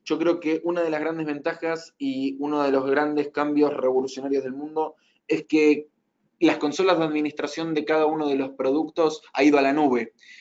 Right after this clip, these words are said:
Esto permite que el procesamiento de los datos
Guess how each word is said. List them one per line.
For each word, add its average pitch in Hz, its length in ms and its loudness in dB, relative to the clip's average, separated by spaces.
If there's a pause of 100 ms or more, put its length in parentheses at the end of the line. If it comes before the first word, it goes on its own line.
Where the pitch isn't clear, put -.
(280)
Esto 170 280 -2
permite 165 800 0
que 147 560 0
el 135 280 -2
procesamiento 151 640 -4
de 143 120 2
los 143 100 -4
datos 160 560 -2